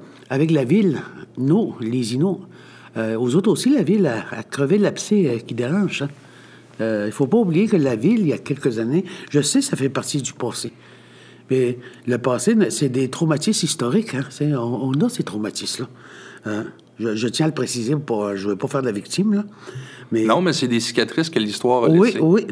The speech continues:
Speaker 1: Puis
Speaker 2: sur votre
Speaker 1: ici,
Speaker 2: peuple.
Speaker 1: la ville, euh, la ville, euh, moi, la ville, puis les Oblats,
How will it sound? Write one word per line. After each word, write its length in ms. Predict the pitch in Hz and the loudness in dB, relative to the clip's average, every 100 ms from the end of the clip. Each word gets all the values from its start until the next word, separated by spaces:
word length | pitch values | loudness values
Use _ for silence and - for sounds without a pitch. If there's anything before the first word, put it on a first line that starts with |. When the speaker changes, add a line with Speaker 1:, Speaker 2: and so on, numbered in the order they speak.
| - | -4
Speaker 1:
Puis 180 | 139 131 | -2 -2
Speaker 2:
sur 180 | - 104 | -4 2
votre 100 | 139 | 2
Speaker 1:
ici, 120 | 190 | 6
Speaker 2:
peuple. 120 | 254 | 6
Speaker 1:
la 100 | 220 | 6
ville, 260 | 147 208 202 - - | 4 2 0 -10 -4
euh, 200 | 127 120 117 - - | 0 0 -4 -10 -4
la 160 | 127 120 | 0 2
ville, 360 | 123 214 240 104 | 2 2 0 -4
euh, 120 | 110 101 123 | -6 -6 -4
moi, 240 | 120 131 | 0 2
la 160 | 143 110 | 2 2
ville, 280 | 131 180 | 2 0
puis 140 | 175 110 | -2 -2
les 220 | 110 101 | -2 0
Oblats, 320 | 95 101 208 | 0 0 0